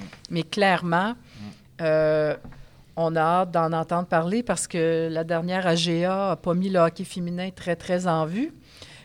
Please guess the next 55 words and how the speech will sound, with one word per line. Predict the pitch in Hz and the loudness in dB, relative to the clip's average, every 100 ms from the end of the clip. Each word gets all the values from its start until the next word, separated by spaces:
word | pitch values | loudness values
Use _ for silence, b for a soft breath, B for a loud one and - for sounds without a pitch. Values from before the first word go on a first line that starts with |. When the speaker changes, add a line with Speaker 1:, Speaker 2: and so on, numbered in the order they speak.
| - | -8
Speaker 1:
Et, | 190 208 220 196 | -2 0 4 6
euh, | 165 156 151 147 143 147 - - _ _ - - - | 6 6 6 4 0 -4 -18 -20 _ _ -20 -20 -6
en | 180 | -4
tout | - | -2
cas, | 185 | -2
de | 165 190 | 2 4
l'extérieur, | 214 220 196 190 214 226 | 4 4 2 4 2 2
c'est | 185 | 0
pas | 208 | 0
de | 190 | 2
bon | 190 180 | 2 0
augure, | 160 175 208 240 | -2 -2 -2 -4
puis | - 175 170 | -6 -6 -4
ça | 147 165 | -2 -2
me | |
fait | 160 160 | 0 -4
suer. | - 143 180 - B B B | -4 -6 -8 -12 B B B
Alors, | 151 156 156 | 4 6 8
Hockey | 170 165 240 | 6 6 2
Speaker 2:
<laughs> | 175 180 | 0 0
Speaker 1:
Québec, | 185 208 180 | 0 0 -2
je | 160 160 | -2 0
vous | |
mets | 180 | 2
au | 214 | 2
défi, | 185 160 - 196 233 220 | 2 -2 -4 -4 0 2
euh, | 147 | 2
déniaisez-vous, | 156 185 208 214 196 170 151 214 - | 2 2 4 2 2 -2 2 4 4
puis | - 147 | -2 -6
faites | - 185 | 0 0
de | 175 | 2
quoi | 202 | 0
pour | 196 | 4
le | 180 | 4
hockey | 156 175 | 4 0
féminin. | - 151 139 | -4 -2 0
Speaker 2:
Moi, | 135 | 0
ce | - | 0
que | 120 | -2
je | - | 0
comprends | 139 120 107 | -2 2 0
pas | 131 | 2
là-dedans, | 104 87 104 | -2 0 -4
c'est | - - | -4 -6
qu'on | 95 | -6
parle | 90 107 107 | 2 4 4
qu'il | 95 | 0
y | 92 | -6
a | |
eu | 90 | -2
vingt | 110 110 | -2 -2
mille | 113 107 | -4 -4
joueurs | 95 107 107 | -2 4 4
de | 98 | 4
moins | 92 92 98 101 104 | -2 -4 -4 -4 -8